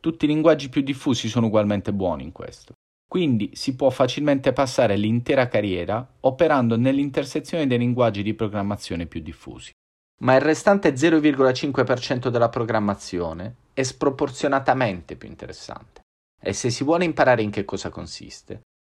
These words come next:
la stranezza dei linguaggi non ordinari è un buon indizio da seguire. I linguaggi non ordinari non sono strani di per sé, non quelli buoni almeno.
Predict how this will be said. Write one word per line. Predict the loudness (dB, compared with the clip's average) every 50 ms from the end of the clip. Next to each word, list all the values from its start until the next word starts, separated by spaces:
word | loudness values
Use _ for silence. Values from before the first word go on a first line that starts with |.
| _ _
la | -2 -2
stranezza | -2 0 0 0 2 2 2 0 0 0 2
dei | 2 2
linguaggi | 2 2 2 4 4 4 2 0 -2 -2
non | -2 0 0 -2
ordinari | -2 -4 -6 -10 -10 -10 -12 -12 -14 -14 -16 -16 -18 _ _ _ _
è | -4 -2
un | -2 0 2
buon | 2 4 4 4
indizio | 0 -2 -4 -6 -10 -10 -10 -10
da | -10 -10
seguire. | -12 -12 -14 -14 -14 -14 -16 -16 -20 -20 _ _ _ _ _ _ _ _ _ _ _ _ _
I | -2 0
linguaggi | 2 2 2 4 4 4 4 2 0
non | 0 0 0 0 0
ordinari | -2 -2 -2 -2 -2 -2 -2 -4 -6 -8 -8 -10 -10 -10 _
non | -8 -6 -6 -6
sono | -6 -4 -2 -2 -2 -2 -2
strani | -6 -10 -12 -10 -10 -10 -10 -12 -12
di | -12 -12 -12
per | -14 -14 -16 -18
sé, | -16 -16 -16 -16 -16 -18 _ _ _ _ _ _ _ _ _ _ _
non | -2 -2 0
quelli | 2 0 0 2 2
buoni | 2 4 4 4 4 2 -2 -8
almeno. | -12 -12 -14 -14 -16 -16 -20 -20 -20